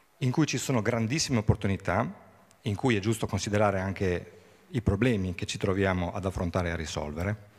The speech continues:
ma sono convinto del fatto che avere un approccio consapevole a questi argomenti possa essere la chiave di volta rispetto al rischio di demonizzare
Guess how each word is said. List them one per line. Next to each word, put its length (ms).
ma 120
sono 220
convinto 380
del 120
fatto 420
che 300
avere 280
un 60
approccio 360
consapevole 600
a 20
questi 220
argomenti 580
possa 340
essere 260
la 60
chiave 220
di 80
volta 340
rispetto 640
al 420
rischio 400
di 180
demonizzare 920